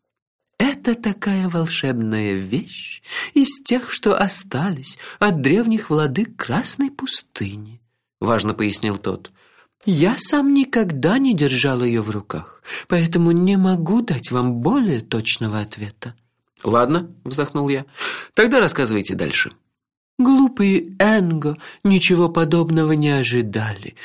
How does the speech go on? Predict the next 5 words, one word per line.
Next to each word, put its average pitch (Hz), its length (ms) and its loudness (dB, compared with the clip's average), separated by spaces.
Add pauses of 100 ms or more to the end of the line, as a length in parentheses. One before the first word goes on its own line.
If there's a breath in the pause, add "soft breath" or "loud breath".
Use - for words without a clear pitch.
(160 loud breath)
и 208 80 4
посему, 165 760 0 (240 loud breath)
утратив 233 540 2
всякое 220 580 2
достоинство, 165 920 0